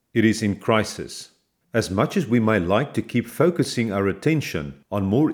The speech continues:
easily fixable, smaller matters, we can no longer ignore the common denominator that sustains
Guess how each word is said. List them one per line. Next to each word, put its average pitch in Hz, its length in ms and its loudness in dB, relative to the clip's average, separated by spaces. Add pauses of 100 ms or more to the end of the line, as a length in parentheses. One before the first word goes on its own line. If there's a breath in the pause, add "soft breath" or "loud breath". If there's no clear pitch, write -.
easily 139 540 2
fixable, 113 720 0
smaller 127 480 2
matters, 87 640 -4 (120)
we 107 120 2
can 107 180 2
no 120 160 4
longer 131 340 4
ignore 98 460 4
the - 80 0
common 147 460 -4
denominator 98 920 0
that 107 240 0
sustains 143 760 -2